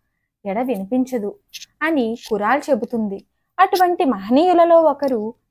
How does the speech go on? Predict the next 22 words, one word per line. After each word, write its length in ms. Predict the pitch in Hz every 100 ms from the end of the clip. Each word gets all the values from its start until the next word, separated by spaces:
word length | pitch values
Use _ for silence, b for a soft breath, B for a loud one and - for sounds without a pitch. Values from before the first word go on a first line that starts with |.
| -
ఇయర్ 280 | 202 254
పగై 360 | 320 262 226 262
నాయనార్. 520 | 262 214 208 214 185 - _ _ _ _
ద్రాతృత్వము 1040 | 196 196 196 - 359 370 359 349 262 233 262 _
ఆయన 340 | 247 254 254 262
నరనరాల్లో 800 | 214 170 202 269 285 285 277 285
జీర్ణించిపోయింది. 1040 | 214 214 226 247 247 - 220 220 208 196 _ _ _ _ -
శివభక్తులను 760 | 202 214 330 330 349 330 339
తన 180 | 330 320
ఇంటికి 440 | 269 202 196 285
పిలిచి 460 | 277 247 254 262 254
శ్రద్ధగా 560 | 254 202 - 233 202
భక్తితో 580 | 202 202 - 233 226 294
వారిని 360 | 277 262 247 240
నర్చించి, 720 | 170 - 254 254 254 240 247 b b b
వారు 260 | 262 302 302
కోరినది 640 | - 190 214 269 285 311
తన 220 | 311 294
దగ్గర 380 | 233 180 190 269
ఉన్నది 460 | 277 233 240 233 262
సంతోషంగా 720 | 226 180 226 262 269 254 247
ఇచ్చేటివాడు. 680 | 254 247 233 233 214 202